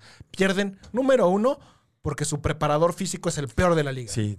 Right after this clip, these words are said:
Speaker 2: de-, y eso no hay duda alguna.
Speaker 1: Número uno. Y ahí sí, no es culpa de él. Es, es, tiene que improvisar alineación partido tras partido. Y número dos,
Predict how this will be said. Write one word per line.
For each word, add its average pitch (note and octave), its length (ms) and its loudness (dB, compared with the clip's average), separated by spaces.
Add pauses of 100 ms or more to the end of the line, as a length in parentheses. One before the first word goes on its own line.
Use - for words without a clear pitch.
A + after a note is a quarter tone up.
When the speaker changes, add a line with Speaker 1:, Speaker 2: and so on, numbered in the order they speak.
Speaker 2:
de-, G2+ 100 -6
y G#2 180 -2
eso A2 140 -2
no A2+ 240 -2
hay A2+ 100 0
duda G#2+ 220 -2
alguna. F#2 380 -10
Speaker 1:
Número G3+ 340 4
uno. C#3 300 -4 (420)
Y D#3 120 0
ahí E3+ 120 4
sí, F#3 280 -2
no D#3+ 160 2
es - 80 0
culpa F3+ 340 0
de B2+ 120 -8
él. A2 180 -18
Es, C#3+ 240 -4
es, C#3 160 -8 (240)
tiene F#3+ 220 2
que F#3+ 100 0
improvisar D#3+ 480 2
alineación C#3+ 560 0 (200)
partido D3+ 380 2
tras B2+ 220 -4
partido. B2 380 -8 (260)
Y D#3 80 4
número B3 300 10
dos, A3+ 280 8